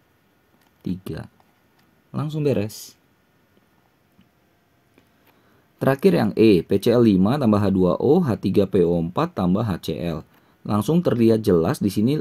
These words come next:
C L-nya lima di kiri, di kanan satu kali lima. Lalu pas dikali lima hanya mer-, menjadi lima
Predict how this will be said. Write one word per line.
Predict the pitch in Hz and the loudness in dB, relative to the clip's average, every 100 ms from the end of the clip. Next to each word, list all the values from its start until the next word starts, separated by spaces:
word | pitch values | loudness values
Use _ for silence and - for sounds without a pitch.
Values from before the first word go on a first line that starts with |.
| - - | -8 -6
C | - | -2
L-nya | 98 113 117 | 0 2 2
lima | 92 85 107 | 2 0 0
di | 113 | -2
kiri, | - 90 104 175 | -2 -2 -2 -4
di | - | -6
kanan | - 87 123 | -6 -4 -4
satu | 131 101 90 - 87 - _ _ _ _ _ _ _ _ | -4 -6 -6 -8 -10 -10 _ _ _ _ _ _ _ _
kali | - 87 | -8 -4
lima. | 92 135 120 104 - _ _ _ _ _ _ _ _ _ _ _ _ _ _ _ _ _ _ _ _ _ _ _ _ _ _ _ _ _ _ _ _ _ _ _ - | -2 -2 -2 -6 -10 _ _ _ _ _ _ _ _ _ _ _ _ _ _ _ _ _ _ _ _ _ _ _ _ _ _ _ _ _ _ _ _ _ _ _ -6
Lalu | 107 180 131 | 0 2 2
pas | - 107 | 0 -2
dikali | 110 107 107 | 0 2 4
lima | 110 196 220 92 101 127 107 | 4 4 4 4 2 0 0
hanya | 104 131 185 | 2 2 2
mer-, | 127 - | 0 -4
menjadi | 107 101 95 85 117 233 - _ _ _ _ _ _ - | 2 4 4 4 2 0 -2 _ _ _ _ _ _ -10
lima | 98 95 87 85 101 180 | 0 2 2 2 0 -2